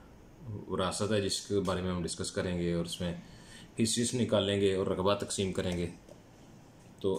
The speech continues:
आज के हमारे विरासत के जो वारसान हैं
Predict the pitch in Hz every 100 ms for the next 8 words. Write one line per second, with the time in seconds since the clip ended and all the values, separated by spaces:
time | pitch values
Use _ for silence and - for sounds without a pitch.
0 | 110 104 113 110 - 123 117 104 101 95
1 | 87 95 95 - - - - - 90 92
2 | 87 98 - 104 90 95 95 - - -
3 | - - 90 92 92 90 90 92 104 87
4 | 87